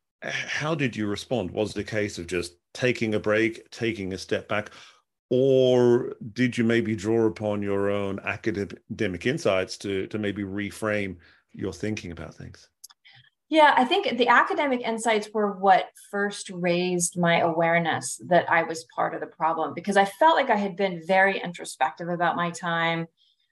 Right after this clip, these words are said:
Speaker 2: You know, I'm prioritizing my family, right? I'm prioritizing, um, taking breaks, and every,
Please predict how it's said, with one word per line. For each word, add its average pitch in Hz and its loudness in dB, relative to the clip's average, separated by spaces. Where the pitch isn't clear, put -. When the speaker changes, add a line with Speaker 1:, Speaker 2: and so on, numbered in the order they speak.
Speaker 2:
You 185 2
know, 175 6
I'm 170 6
prioritizing 196 2
my 202 4
family, 202 0
right? 175 -4
I'm 170 -4
prioritizing, 202 2
um, 185 0
taking 214 4
breaks, 247 8
and 175 -4
every, 214 2